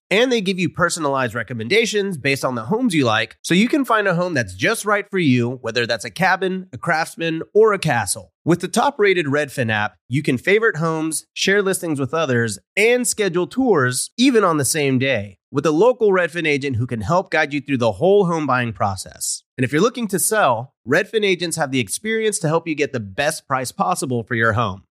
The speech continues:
That's because they sell twice as many homes as other agents.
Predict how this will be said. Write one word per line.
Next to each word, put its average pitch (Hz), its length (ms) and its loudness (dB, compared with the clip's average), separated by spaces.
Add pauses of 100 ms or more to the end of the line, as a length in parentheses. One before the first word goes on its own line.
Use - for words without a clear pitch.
That's 196 280 0
because 180 340 -2
they 147 100 2
sell 139 260 2
twice 185 440 -2
as 196 100 -6
many 208 200 0
homes 170 360 -2
as 113 140 -2
other 127 260 0
agents. 98 560 -2